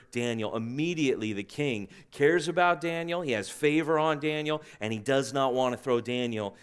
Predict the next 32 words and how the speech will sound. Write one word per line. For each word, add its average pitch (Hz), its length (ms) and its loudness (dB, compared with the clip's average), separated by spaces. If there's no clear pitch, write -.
in 110 140 -4
the 110 80 -2
lion's 104 440 -2
den. 90 260 -8
Immediately 113 760 -4
the 98 100 -10
king 107 280 -8
is 95 120 -10
regretting 92 480 -4
this. 82 240 -18
And 123 140 -4
he 127 140 2
labored 135 520 2
till 123 160 -4
the 123 120 -4
sun 170 480 -4
went 117 200 -4
down 104 300 -4
to - 100 -8
rescue 120 540 0
him. 104 80 -2
He's 110 160 -8
looking 147 240 0
for 160 160 4
a 156 80 10
loophole, 160 460 2
trying 147 260 -2
to 151 80 -6
find 156 260 -2
a 151 60 2
way 147 240 2
out 143 240 2